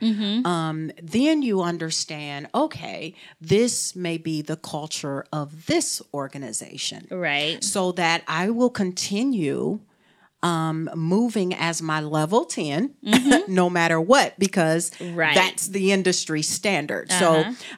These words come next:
Speaker 2: you know, I shift myself out of the umbrella of, you know, this company that is kinda downplaying me
Speaker 1: Mm-hmm.
Speaker 2: into what the industry standard is, so that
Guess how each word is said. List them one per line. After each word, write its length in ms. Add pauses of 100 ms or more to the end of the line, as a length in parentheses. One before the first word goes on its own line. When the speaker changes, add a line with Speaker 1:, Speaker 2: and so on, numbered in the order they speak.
Speaker 2:
you 180
know, 300
I 100
shift 480
myself 640 (100)
out 180
of 140
the 220
umbrella 720
of, 580 (400)
you 120
know, 320
this 360
company 600
that 400
is 340
kinda 440
downplaying 920
me 300 (120)
Speaker 1:
Mm-hmm. 240
Speaker 2:
into 760
what 240
the 80
industry 580
standard 560
is, 200
so 300
that 380